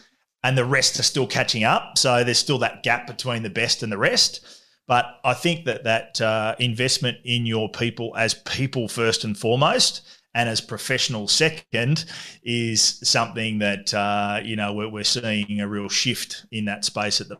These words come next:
moment, which is great, um, which is a good thing, you know, off, off the back of, uh, what's been a, a challenging couple of years for, for everyone.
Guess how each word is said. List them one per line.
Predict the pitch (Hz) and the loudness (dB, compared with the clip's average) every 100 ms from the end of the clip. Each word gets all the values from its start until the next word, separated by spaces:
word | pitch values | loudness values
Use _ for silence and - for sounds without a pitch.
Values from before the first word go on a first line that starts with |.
| - | -10
moment, | 104 101 | -6 -6
which | 107 101 | -4 -4
is | 98 | -4
great, | - 107 104 - - | -2 -2 -2 -4 -4
um, | 101 101 98 - - - - - | -2 -2 -4 -6 -18 -20 -20 -10
which | 120 | -2
is | 135 | 0
a | 123 | 4
good | 196 | 2
thing, | - 95 82 - _ | 2 -4 -8 -18 _
you | 107 | -2
know, | 123 131 | 2 4
off, | 110 - | 2 -4
off | - 110 - | -6 -6 -8
the | 113 | -8
back | 104 104 | -6 -6
of, | 110 95 - - _ _ _ | -6 -10 -12 -20 _ _ _
uh, | 113 107 | -6 -2
what's | 110 - | -4 -6
been | - 110 104 | -6 -4 -2
a, | 101 104 | -4 -6
a | |
challenging | 98 113 107 101 101 | -6 -4 -4 -4 -4
couple | 107 104 104 | -6 -6 -10
of | 98 | -10
years | 104 107 104 | -8 -2 -2
for, | - - 101 101 | -2 -6 -8 -8
for | 104 107 | -10 -8
everyone. | 101 107 104 101 101 | -8 -6 -6 -8 -10